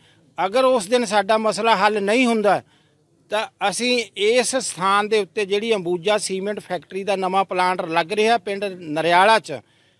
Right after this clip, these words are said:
ਉਹ ਸਾਰੇ ਕਾਨੂੰਨ ਛਿੱਕੇ ਟੰਗ ਕੇ, ਜਿਹਦੇ ਵਿੱਚ ਜਿਹੜੀ ਜ਼ਮੀਨ ਖੇਤੀਬਾੜੀ ਵਾਲੀ ਆ, ਉਪਜਾਊ ਜ਼ਮੀਨ ਜਿੱਥੇ ਆਲੂ ਹੁੰਦੇ ਸਨ, ਉਹਦੀ ਜਗ੍ਹਾ ਫੈਕਟਰੀ ਨਹੀਂ ਲੱਗਣ ਦਿਆਂਗੇ। ਔਰ ਜਿਹੜੀ ਪਬਲਿਕ ਹੀਅਰਿੰਗ ਬੋਗਸ ਕੀਤੀ ਗਈ ਆ ਮਿਤੀ ਉੱਨੀ ਜਨਵਰੀ ਨੂੰ,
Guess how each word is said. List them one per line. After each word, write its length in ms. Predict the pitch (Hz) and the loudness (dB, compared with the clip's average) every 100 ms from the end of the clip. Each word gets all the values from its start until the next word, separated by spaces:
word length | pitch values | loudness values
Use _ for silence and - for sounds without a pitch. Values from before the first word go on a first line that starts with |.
| _ _ _ _ - | _ _ _ _ -6
ਉਹ 320 | 202 254 262 - | 0 0 0 -8
ਸਾਰੇ 460 | - 185 180 226 262 | -8 0 2 2 0
ਕਾਨੂੰਨ 440 | - 214 214 233 | -2 -4 -2 -2
ਛਿੱਕੇ 480 | 220 - - - 254 | -2 -6 -6 -2 -2
ਟੰਗ 280 | 240 202 190 | 2 0 -2
ਕੇ, 260 | 190 170 107 _ _ _ _ _ - | -6 -8 -10 _ _ _ _ _ -10
ਜਿਹਦੇ 240 | 220 247 | -2 0
ਵਿੱਚ 220 | 240 240 | 2 0
ਜਿਹੜੀ 360 | 226 185 214 262 | -2 -2 -2 -2
ਜ਼ਮੀਨ 360 | 214 226 233 240 | -2 -2 -2 -2
ਖੇਤੀਬਾੜੀ 640 | 185 196 - 247 247 247 | -4 -4 -4 0 0 2
ਵਾਲੀ 300 | 240 240 240 | 2 2 2
ਆ, 60 | 233 | 0
ਉਪਜਾਊ 460 | 220 202 202 220 262 | 0 0 2 2 0
ਜ਼ਮੀਨ 340 | 233 233 220 | -4 -4 -4
ਜਿੱਥੇ 260 | 190 220 220 | -4 -6 -2
ਆਲੂ 280 | 190 226 262 | -2 -2 -4
ਹੁੰਦੇ 260 | 247 240 | 0 0
ਸਨ, 280 | 220 220 185 - _ _ _ - | 0 0 -2 -8 _ _ _ -8
ਉਹਦੀ 220 | 202 247 | -6 -2
ਜਗ੍ਹਾ 240 | 226 226 247 | 0 2 0
ਫੈਕਟਰੀ 460 | - 180 - 214 | -2 -8 -6 -4
ਨਹੀਂ 120 | 220 233 | -2 0
ਲੱਗਣ 300 | 220 202 214 | -2 -2 0
ਦਿਆਂਗੇ। 480 | 220 226 226 254 247 _ _ _ _ 165 | 2 2 2 0 0 _ _ _ _ -4
ਔਰ 240 | 196 226 | 0 0
ਜਿਹੜੀ 300 | 208 214 233 220 | 0 -4 -4 -6
ਪਬਲਿਕ 380 | 202 190 220 240 | -4 -2 -2 -2
ਹੀਅਰਿੰਗ 400 | 190 214 233 240 180 | -4 -2 -2 -2 -4
ਬੋਗਸ 440 | 165 185 220 - | -4 -2 -2 -4
ਕੀਤੀ 360 | - 247 - 220 | -6 -8 -6 -2
ਗਈ 160 | 214 208 | 0 0
ਆ 80 | 208 | 0
ਮਿਤੀ 300 | 190 190 196 | -2 -2 -4
ਉੱਨੀ 260 | 190 202 | -2 -2
ਜਨਵਰੀ 420 | 190 185 185 202 | -2 -2 -2 -4
ਨੂੰ, 200 | 202 208 | -2 -4